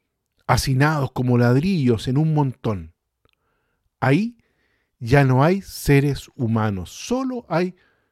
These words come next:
números, cantidad, o peor aún, masa. La indiferencia, queridos amigos, es la primera y más grave violación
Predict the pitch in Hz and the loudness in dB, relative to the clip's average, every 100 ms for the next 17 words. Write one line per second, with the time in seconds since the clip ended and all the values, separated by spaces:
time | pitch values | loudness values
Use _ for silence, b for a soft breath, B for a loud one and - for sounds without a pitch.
0 | _ _ - 143 147 104 87 - _ _ | _ _ -4 2 2 2 -4 -14 _ _
1 | _ _ _ 143 127 123 120 135 92 _ | _ _ _ -2 -2 0 0 0 -2 _
2 | _ _ _ _ _ _ _ - 117 131 | _ _ _ _ _ _ _ -2 4 6
3 | 143 143 127 90 - _ _ _ 113 113 | 6 6 4 0 -10 _ _ _ -2 -2
4 | - - _ _ _ _ _ _ _ _ | -6 -16 _ _ _ _ _ _ _ _
5 | _ _ _ _ _ _ _ _ _ _ | _ _ _ _ _ _ _ _ _ _
6 | _ - 143 143 117 131 127 170 160 165 | _ 0 2 2 0 2 4 4 2 0
7 | 147 147 139 139 151 202 226 208 - _ | 2 2 2 0 -2 -2 -4 -8 -12 _
8 | _ _ _ _ _ _ _ _ - 147 | _ _ _ _ _ _ _ _ 0 0
9 | - 143 131 - 127 123 180 107 85 _ | 0 2 2 2 0 2 0 0 -6 _
10 | 139 135 117 127 117 156 202 202 185 151 | 0 2 0 -4 0 2 2 -2 -6 -2
11 | 139 123 117 - 226 240 | 0 0 -2 -4 -4 -4